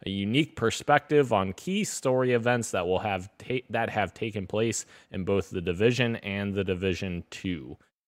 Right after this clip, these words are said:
Um, yeah. Okay. Uh,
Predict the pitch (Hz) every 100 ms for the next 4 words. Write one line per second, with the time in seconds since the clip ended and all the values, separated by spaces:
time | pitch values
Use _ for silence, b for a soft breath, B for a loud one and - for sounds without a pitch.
0 | _ - 90 87 85 82 - _ _ _
1 | _ _ 87 82 - - - _ - 127
2 | - - - b b b _ _ 110 117
3 | 113 104